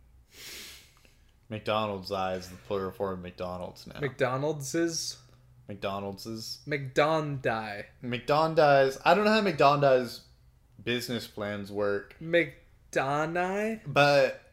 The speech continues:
Speaker 1: I feel like there might be, like, um,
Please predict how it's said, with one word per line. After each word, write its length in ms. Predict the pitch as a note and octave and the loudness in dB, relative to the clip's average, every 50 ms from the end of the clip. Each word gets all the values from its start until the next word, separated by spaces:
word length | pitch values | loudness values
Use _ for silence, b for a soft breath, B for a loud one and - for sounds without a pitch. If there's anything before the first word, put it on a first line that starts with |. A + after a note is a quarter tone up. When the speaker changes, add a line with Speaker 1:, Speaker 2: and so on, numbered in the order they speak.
| _ _ _ _ _ _ _ _ _ _ _ _ _ _ _ _ _ _ _ _ _ - | _ _ _ _ _ _ _ _ _ _ _ _ _ _ _ _ _ _ _ _ _ 4
Speaker 1:
I 160 | C3 D3+ D#3 | 4 4 4
feel 340 | D3 - - - F3 F#3+ G#3 | 2 0 -4 0 2 2 4
like 220 | A3+ A3+ A3 - | 4 2 2 2
there 120 | G3+ F3 D#3 | 0 0 0
might 320 | C3 B2 B2+ C3+ C3 B2+ | 0 0 -2 -2 -2 -4
be, 220 | - C3 C3 C3 | -6 -4 -2 0
like, 340 | A#2+ A#2+ A2+ A2 A2 G#2+ - | 0 2 2 0 0 0 0
um, 540 | A2 G#2 G2+ G2 F#2+ F#2+ F#2+ F#2 F#2 F#2 F#2 | 0 0 0 -2 -2 -4 -6 -6 -8 -10 -12